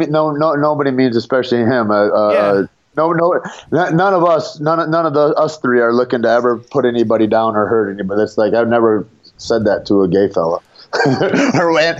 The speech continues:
Speaker 2: Yeah.
Speaker 1: and I don't, you know, it's a weird thing now, the way words, words change. Like, I try, I, it's such a good word. It's su-, got such, like, <clears throat> it's, like, got good, uh, sounds. It's, it feels good to, s-,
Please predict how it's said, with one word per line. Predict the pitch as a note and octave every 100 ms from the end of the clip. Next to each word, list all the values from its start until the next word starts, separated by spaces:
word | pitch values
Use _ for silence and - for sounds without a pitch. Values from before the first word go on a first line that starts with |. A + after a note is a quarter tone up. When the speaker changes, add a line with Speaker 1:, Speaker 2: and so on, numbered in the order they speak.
| A3
Speaker 2:
Yeah. | E3+ C4
Speaker 1:
and | G#3+
I |
don't, | F3 G#3+ - E3+
you | G3
know, | G#3 G3+
it's | F#3+
a | E3
weird | F#3+ F#3
thing | F#3+ F#3
now, | G3
the | D3
way | C3+
words, | C3+ C#3+ E3 C3 - E3+ -
words | C#3 E3 -
change. | - B2+ C3 B2+ A2+
Like, | B2 B2 - - _ _ _ _ _ _ _
I | -
try, | - E3+
I, | C#3+ C3+ -
it's | A#2+
such | F3+ D#3+
a |
good | A2+ C#3 A#2
word. | A#2+ B2
It's | G#2+ -
su-, | B2 -
got | C#3 A#2+
such, | D#3 -
like, | A#2 - - _
<clears throat> | -
it's, | A#3 A#2+ - - C4 D#3+ F#2+ B2 B2+
like, | C3+ A#2+
got | B2+ A#2+
good, | C3 F#3 D3 G2 _
uh, | E3+ G3 - - _ _
sounds. | - E3 G#3+ G#3+ -
It's, | D3 - C#3
it | B2+
feels | G#3+ A#3 -
good | - G#3+ C3+
to, |
s-, | -